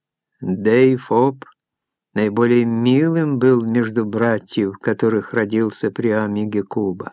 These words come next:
Нынче ж больше ещё я тебя уважать начинаю. Ради меня ты один лишь посмел,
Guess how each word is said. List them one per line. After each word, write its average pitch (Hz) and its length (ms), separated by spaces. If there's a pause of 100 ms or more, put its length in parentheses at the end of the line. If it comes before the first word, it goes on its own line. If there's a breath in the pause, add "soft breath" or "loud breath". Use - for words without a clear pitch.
(1500)
Нынче 127 580
ж 123 180
больше 131 480
ещё 139 320
я 139 160
тебя 131 320
уважать 127 520
начинаю. 131 720 (1200)
Ради 120 320
меня 135 360
ты 139 120
один 143 480
лишь 170 280
посмел, 139 600